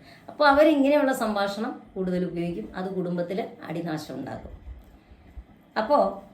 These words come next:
അടുത്ത വേറൊരു എക്സാമ്പിൾ പറഞ്ഞാൽ മകൻ ഇങ്ങനെ പഠിക്കാതെ കൂട്ടുകൂടി നടക്കുക. അപ്പൊ അങ്ങനെ കൂ-, പിള്ളേരുടെ കൂടെ കൂട്ടുകൂടി നടന്നേച്ച് പഠിക്കേണ്ട സമയത്ത് ഇങ്ങനെ കറങ്ങി നടന്നേച്ച് രാത്രി തിരിച്ചു കയറി വന്നപ്പം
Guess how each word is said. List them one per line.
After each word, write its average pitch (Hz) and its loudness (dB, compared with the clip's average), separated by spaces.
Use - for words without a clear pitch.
അടുത്ത 285 4
വേറൊരു 302 6
എക്സാമ്പിൾ 277 4
പറഞ്ഞാൽ 220 0
മകൻ 240 4
ഇങ്ങനെ 277 6
പഠിക്കാതെ 226 2
കൂട്ടുകൂടി 233 0
നടക്കുക. 165 -4
അപ്പൊ 220 0
അങ്ങനെ 262 2
കൂ-, 254 0
പിള്ളേരുടെ 247 2
കൂടെ 233 4
കൂട്ടുകൂടി 226 0
നടന്നേച്ച് 202 -6
പഠിക്കേണ്ട 214 -4
സമയത്ത് 185 -6
ഇങ്ങനെ 185 -6
കറങ്ങി 175 -4
നടന്നേച്ച് 175 -4
രാത്രി 180 -6
തിരിച്ചു 190 -6
കയറി 196 0
വന്നപ്പം 170 -4